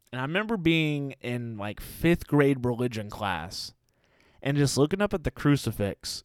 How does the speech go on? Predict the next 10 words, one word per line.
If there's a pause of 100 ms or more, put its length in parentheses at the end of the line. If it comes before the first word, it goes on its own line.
and
I
was
like, (3750)
"Let's
say
Jesus
comes
back
today."